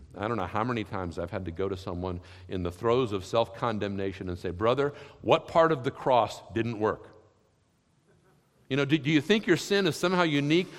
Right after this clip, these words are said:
that you finally found one that Calvary didn't cover? But let's go back and look at the other statement that the prodigal son makes here. Not just, "I'm,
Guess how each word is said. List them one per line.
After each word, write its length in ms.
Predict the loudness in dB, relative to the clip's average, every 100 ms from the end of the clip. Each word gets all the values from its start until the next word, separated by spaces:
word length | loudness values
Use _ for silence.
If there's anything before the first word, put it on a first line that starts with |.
| -4
that 140 | 0
you 80 | 0
finally 480 | 0 4 4 4 2
found 380 | 4 4 4 4
one 240 | 2 0 -2 -2
that 140 | 2
Calvary 420 | 4 6 6 4
didn't 240 | 4 0 2
cover? 320 | 0 0 -4 -8 -20 _ _ _ _ _ _ _ _ _ _ _ _ _ _ _ _ _ _ _ _ _ _ _ _ _ _ _ _ _ _ -10
But 80 | -6
let's 160 | -6 -2
go 120 | -2
back 260 | -2 -4
and 60 | -6
look 140 | -6
at 60 | -6
the 100 | -6
other 180 | -4 -6
statement 400 | -6 -6 -8 -10
that 60 | -12
the 60 |
prodigal 360 | -4 -4 -2 -6
son 260 | -6 -6
makes 240 | -6 -10 -10
here. 200 | -12 -12 _ _ _ _ -6
Not 160 | -6 -4
just, 200 | -6 -4
"I'm, 280 | -4 -4